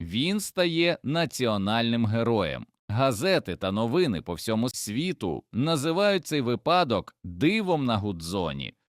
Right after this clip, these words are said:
Подія на Гудзоні стала не лише однією з найвідоміших аварій в історії авіації, але й символом мужності, професіоналізму та надії. Капітан Салі Саленбергер та його екіпаж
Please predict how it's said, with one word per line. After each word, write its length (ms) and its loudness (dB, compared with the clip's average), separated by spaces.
Подія 420 0
на 100 0
Гудзоні 540 0
стала 420 0
не 160 -2
лише 380 0
однією 640 2
з 100 -4
найвідоміших 1000 0
аварій 540 2
в 80 -6
історії 560 -2
авіації, 800 -2
але 360 2
й 60 -2
символом 540 2
мужності, 680 2
професіоналізму 1300 -2
та 160 0
надії. 600 -2
Капітан 560 0
Салі 380 -2
Саленбергер 840 0
та 160 -2
його 280 2
екіпаж 640 0